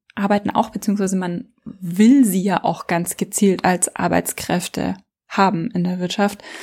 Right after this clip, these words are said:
und dass das alles Konsequenzen hat. Naja, jedenfalls, das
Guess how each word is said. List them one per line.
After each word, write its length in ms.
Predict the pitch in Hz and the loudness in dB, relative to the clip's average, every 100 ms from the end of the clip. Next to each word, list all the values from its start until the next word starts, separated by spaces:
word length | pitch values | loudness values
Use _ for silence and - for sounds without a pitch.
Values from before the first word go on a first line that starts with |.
| - - - _ _ | -16 -18 -20 _ _
und 120 | - 180 | -2 0
dass 140 | 180 | 2
das 200 | 185 190 | 0 0
alles 300 | - 190 185 | 0 0 -2
Konsequenzen 760 | - 180 196 - 190 196 208 202 | -4 -4 -6 -4 -2 -2 -2 -4
hat. 200 | 190 - | -2 2
Naja, 200 | 226 208 | 4 6
jedenfalls, 460 | 226 226 226 - _ _ _ _ _ - | 4 4 0 -4 _ _ _ _ _ -2
das 380 | 180 202 - | 0 0 0